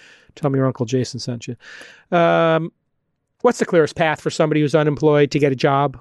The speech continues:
What would you say to learn? Would they, if they learn no code, would that be the way to do it? U X,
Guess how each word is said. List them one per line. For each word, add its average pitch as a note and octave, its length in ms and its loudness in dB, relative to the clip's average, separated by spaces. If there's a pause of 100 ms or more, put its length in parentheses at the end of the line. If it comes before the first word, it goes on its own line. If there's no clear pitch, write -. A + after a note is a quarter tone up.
What F#3 100 4
would G#3 100 6
you F#3 80 4
say E3+ 180 4
to D3 140 2
learn? B2+ 500 0
Would C3 100 -4
they, C#3+ 80 2
if C3 60 -6
they D3+ 100 6
learn D#3+ 260 2
no E3 180 4
code, F3+ 440 4
would D#3 100 2
that D#3 160 0
be F#3+ 80 0
the E3+ 80 4
way F3 100 6
to E3+ 80 4
do E3+ 180 2
it? D#3+ 80 0
U D#3+ 280 4
X, - 480 -2